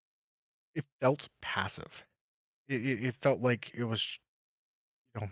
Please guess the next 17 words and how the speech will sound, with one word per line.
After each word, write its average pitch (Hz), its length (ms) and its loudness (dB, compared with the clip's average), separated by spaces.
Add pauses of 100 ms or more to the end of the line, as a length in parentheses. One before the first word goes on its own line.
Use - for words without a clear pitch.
there 120 80 0
was 113 100 0
an 113 60 -2
effect - 320 0
that 101 120 0
was 98 100 -10
happening, 120 680 2 (680)
but 117 160 2 (400)
it 135 100 -6
didn't 143 240 2
feel 139 140 4
like 120 260 2 (300)
the 117 80 -2
ship - 540 2 (580)
was 117 160 -2
influencing - 640 -10 (200)
it. - 100 -18